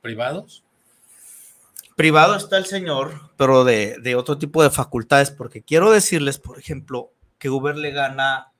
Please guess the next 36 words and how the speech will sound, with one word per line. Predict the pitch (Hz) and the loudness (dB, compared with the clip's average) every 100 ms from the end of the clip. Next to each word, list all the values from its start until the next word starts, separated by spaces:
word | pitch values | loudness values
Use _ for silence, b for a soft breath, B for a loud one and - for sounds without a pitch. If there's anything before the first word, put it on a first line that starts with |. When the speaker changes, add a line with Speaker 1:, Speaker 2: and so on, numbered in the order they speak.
| _ | _
Speaker 2:
un | 135 147 | -10 -8
amparo | 147 143 131 131 127 | -8 -2 0 0 -4
federal | 139 127 120 110 107 - _ _ _ _ _ | -12 -8 -4 -4 -6 -14 _ _ _ _ _
a | 127 - | -8 -6
Quintana | 131 117 120 120 | -12 -12 -8 -8
Roo | 120 151 160 _ _ _ _ _ _ | -4 -4 -6 _ _ _ _ _ _
por | 127 123 | -8 -4
querer | 135 143 | -2 -2
regular | 175 160 151 160 | -4 -2 0 0
a | |
la | 156 | 0
empresa | 143 151 147 156 | -4 -6 -4 -4
Uber | 143 151 | -4 -6
como | 147 131 117 | -8 -16 -14
transporte | 123 113 _ 123 120 - 123 | -16 -16 _ -14 -12 -14 -14
público, | - 165 120 98 _ _ _ - _ _ _ _ _ | -12 -12 -12 -18 _ _ _ -20 _ _ _ _ _
y | 131 | -14
no | 139 | -12
es | 131 | -12
un | 151 | -14
transporte | 143 139 - 123 120 123 | -12 -14 -14 -16 -16 -16
público. | 117 98 95 _ _ b b b _ | -16 -16 -18 _ _ b b b _
La | 127 | -10
segunda | 139 143 165 180 | -8 -8 -4 -4
sala | 170 165 170 | -2 2 2
de | 151 | 2
Suprema | 131 135 139 147 | -2 -6 -4 -4
Corte | 147 135 147 | -6 -10 -12
de | 131 | -14
Justicia | - _ 165 151 156 156 b b b _ | -18 _ -18 -12 -12 -12 b b b _
dictamina | 147 226 - 196 170 143 135 151 151 | -6 -6 -2 -2 -2 -6 -8 -10 -12
que | - | -12
es | 139 | -10
un | 147 | -12
servicio | 147 139 123 127 143 127 - _ _ | -12 -12 -12 -10 -8 -8 -12 _ _
privado. | 131 110 98 95 - - | -8 -6 -8 -10 -14 -20